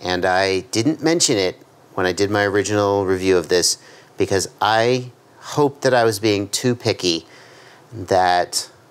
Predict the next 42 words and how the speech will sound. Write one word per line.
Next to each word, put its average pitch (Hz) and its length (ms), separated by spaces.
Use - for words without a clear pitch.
there 104 180
are 95 60
so 113 260
many 110 320
good 151 240
things 127 220
to 113 100
say 120 220
about 104 260
this 98 160
quad 120 640
that 101 560
this 107 240
one 101 440
would 104 200
not 95 260
come 95 180
back 87 280
to - 80
bite 131 260
me. 85 260
But 127 300
it - 160
has, 131 560
and 92 380
I 87 280
am 92 140
gonna 90 180
tell 90 180
you 87 120
what 80 180
it - 220
is. 92 240
In 95 100
fact, 123 280
I'm 123 160
gonna 135 160
go 123 300
with 135 180
my 107 480
<laughs> - 80
gut 117 400